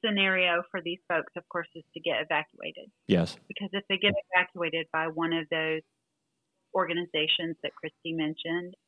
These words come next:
Speaker 1: where, you know, veterans, former military are helping to get people out, they land in a refugee camp, and that they are safe there.
Speaker 2: Got it.
Speaker 1: Like in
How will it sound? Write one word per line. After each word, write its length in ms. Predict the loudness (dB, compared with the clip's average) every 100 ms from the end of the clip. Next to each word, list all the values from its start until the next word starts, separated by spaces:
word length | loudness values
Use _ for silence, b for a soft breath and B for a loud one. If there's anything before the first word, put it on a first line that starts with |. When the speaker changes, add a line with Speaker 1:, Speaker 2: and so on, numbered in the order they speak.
| _ _
Speaker 1:
where, 400 | 0 2 0 -2 -6 _ _ _ _ _ -6
you 140 | -2
know, 80 | -2
veterans, 680 | 0 2 2 2 4 2 -2 -8 _
former 260 | -2 2 2
military 800 | 2 2 0 -4 -4 -2 0 0
are 120 | -2
helping 320 | -4 -4 -4
to 60 | -2
get 220 | -2 -2 -4
people 320 | -10 -6 -2
out, 320 | 2 4 2 -2 _ _ _ _ _ _ _ _ _ 4
they 220 | 8 8
land 420 | 8 8 8 6
in 120 | 4 2
a 60 |
refugee 480 | 2 0 -2 -6 -8 -6
camp, 220 | -6 -6 _ -2
and 140 | 2
that 140 | 2 2 2
they 120 | 6
are 200 | 6 4 2
safe 180 | -2 -4 -8
there. 180 | -16 -14 -16 0
Speaker 2:
Got 220 | 4 4
it. 80 | 2 -6 _ _ _ _ 0
Speaker 1:
Like 200 | 2 2 _ _ _ -2
in 420 | 2 2 0 -4